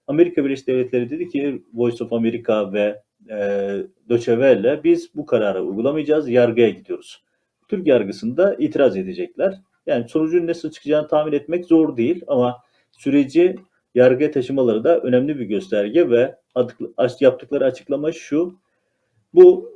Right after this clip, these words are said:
e, bir sansür girişimidir. Sansüre tabi olmayı kabul edemeyiz." Bakalım Amerikan Sesi ve de Tü-, Deutsche Welle Türk yargısıyla karşılaştığı zaman Türk yargısı hakkında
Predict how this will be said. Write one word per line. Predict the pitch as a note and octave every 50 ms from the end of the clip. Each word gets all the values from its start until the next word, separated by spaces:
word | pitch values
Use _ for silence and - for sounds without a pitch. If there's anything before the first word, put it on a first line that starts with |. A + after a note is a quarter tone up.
| - _ -
e, | B2+ B2 A#2+ A#2 A2+ A2+ A2+ A2+ A2 A2 A2+
bir | C3+ C#3 C3
sansür | C3+ - C3+ B2 B2 A2+ - E3
girişimidir. | E3 D#3 E3+ D#3+ E3 E3+ E3+ E3 E3 D#3 F3 F3 F3 - _ _ _
Sansüre | _ - - C#3+ C#3+ C#3 C3 - C#3 C#3+ C3+
tabi | C3+ - C3 C3 B2+ C#3 D3+
olmayı | C#3 B2+ A2 G#2+ G#2+ A#2+ B2
kabul | - A#2+ A#2 B2 D3 D#3+ - - -
edemeyiz." | C3 B2+ A#2+ A#2 F#2+ F2+ E2 - - - - _ _ _ _ _ _ -
Bakalım | D#3 D#3 F#3+ F#3 G3 G3 F#3+ D3+
Amerikan | D3+ D3+ D3+ D3+ D3 D#3+ D3+ D3+ C#3+
Sesi | - C#3+ C3 - - D#3+ D#3+ D3+ A#2+ -
ve | B2+ B2
de | B2+ B2
Tü-, | A#2+ - D3 B2+ - - A2+ A2+
Deutsche | C3 B2+ B2+ - D3
Welle | C#3 C#3 B2+ A2 B2 B2 -
Türk | - D3+ C#3 B2
yargısıyla | C3 B2 A2+ A#2 A#2 A#2 - - B2 A2 A#2 A2+
karşılaştığı | - A#2+ A#2 A2+ - - A#2+ - - C#3 B2+
zaman | G#2+ G#2 F#2+ G2 A#2 D3 D3 _ _ _ _ _ _ _ _
Türk | - C#3+ C3+ B2
yargısı | A#2+ A2 A2 G2+ G#2+ - -
hakkında | A2 G2+ - - G#2 G2 G2 G2+ C3+ D3 D#3+ - _